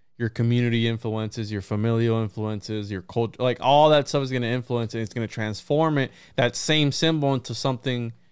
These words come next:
that you're able to understand. I think you said at the beginning where people are bringing forth what they're able to comprehend, like, the forms that you're able to, to deal with, and that's your reality.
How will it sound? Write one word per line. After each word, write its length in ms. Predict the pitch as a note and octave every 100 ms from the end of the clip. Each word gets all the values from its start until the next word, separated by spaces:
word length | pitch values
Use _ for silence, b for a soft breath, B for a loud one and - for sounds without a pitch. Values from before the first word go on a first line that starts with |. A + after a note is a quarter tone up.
| _ _ -
that 120 | A#2
you're 240 | A#2 B2+ C3
able 220 | A2+ G#2+
to 60 | G#2+
understand. 720 | G2 F#2 - G#2+ F#2 E2+ A#2 - _ _ B2+
I 80 |
think 160 | C3 C3+
you 120 | D#3
said 220 | D#3 C3
at 140 | A#2+ A2+
the 80 | A2
beginning 340 | A2+ B2+ B2
where 140 | A2+
people 340 | G#2+ B2+ - A#2+
are 300 | A#2 A2+ G#2+ b b b
bringing 400 | A#2 C3 C3 B2+
forth 340 | A2+ C3 B2+ B2+
what 120 | A#2+
they're 160 | A2+
able 220 | A2+ A2+ A2+
to 60 |
comprehend, 840 | - A#2 - F#2 G#2+ B2+ A2 G2+ - - _ -
like, 160 | A2
the 80 | G#2+
forms 500 | G2+ - C3 B2+ A2+
that 100 | A#2+
you're 140 | A2+ A2+
able 280 | A2+ A2+
to, 200 | G#2+ G#2 G2
to 120 | -
deal 300 | G#2 A#2 C3
with, 240 | G#2+ G2+ F#2+ - _ _ -
and 100 | A2
that's 220 | A2+ A2+
your 100 | B2
reality. 680 | G#2 G2+ A2+ A#2+ G#2 F2+ -